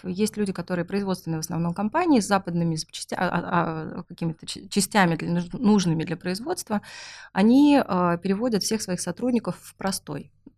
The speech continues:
Это вообще, на самом деле, даже, с-, наверное, в текущих ситуациях несложно, но ты всё равно должен подложить бумажную какую-то юридическую базу, ты не можешь просто сказать: <laughs> «Извините, завтра вы в простое». А, однако это такой,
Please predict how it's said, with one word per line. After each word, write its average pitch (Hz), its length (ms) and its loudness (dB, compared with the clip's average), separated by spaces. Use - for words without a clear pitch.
Это 226 680 0
вообще, - 260 2
на 214 60 6
самом 220 160 0
деле, 214 280 2
даже, 202 260 -2
с-, - 300 -8
наверное, 202 340 0
в - 60 -12
текущих 208 380 -4
ситуациях 196 500 -2
несложно, 285 420 4
но 190 140 6
ты 233 140 -2
всё 214 140 -6
равно 208 200 2
должен 170 380 -2
подложить 175 460 -2
бумажную 170 520 -2
какую-то 170 340 -6
юридическую 175 540 -2
базу, 240 340 0
ты 175 80 -6
не 170 80 0
можешь 160 200 -2
просто - 180 -6
сказать: 190 200 0
<laughs> - 40 2
«Извините, 196 380 4
завтра 185 280 -2
вы 170 80 -4
в - 60 -14
простое». - 500 -10
А, 165 280 0
однако 240 340 2
это 208 220 -4
такой, - 300 -6